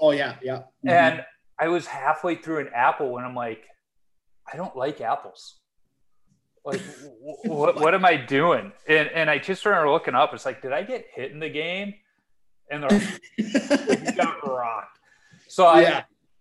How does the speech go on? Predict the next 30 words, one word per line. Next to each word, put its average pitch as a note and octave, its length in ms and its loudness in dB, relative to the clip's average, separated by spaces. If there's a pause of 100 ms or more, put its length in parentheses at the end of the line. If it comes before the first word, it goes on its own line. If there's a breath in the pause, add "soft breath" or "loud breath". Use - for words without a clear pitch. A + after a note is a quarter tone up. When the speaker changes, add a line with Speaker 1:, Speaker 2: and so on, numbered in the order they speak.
Speaker 2:
I D#3 100 6
Speaker 1:
Yeah, D#3+ 80 4
Speaker 2:
was, D3 160 -6
Speaker 1:
you - 160 -10
got F3 80 -8
Speaker 2:
just F#3 180 2
had G3 220 6
my E3+ 100 4
Speaker 1:
rocked. - 120 -2
Speaker 2:
bottoms D3+ 440 4
on, C3 140 6
and C3 60 0
I C3 100 2
walked C3+ 260 2
down D3 160 0
to C#3 80 -2
the A#2+ 80 -4
trainer's B2+ 520 -4
room, A2+ 260 -6
and A#2+ 100 -8
they're A#2 100 -2
like, A2 220 -6
"What C3+ 120 -4
are F#3 40 -6
you F#3 120 -6
doing G#2 260 -10
here?" G#2+ 180 -12
I G#2 40 -8
was G2+ 120 -14
like, A2 200 -10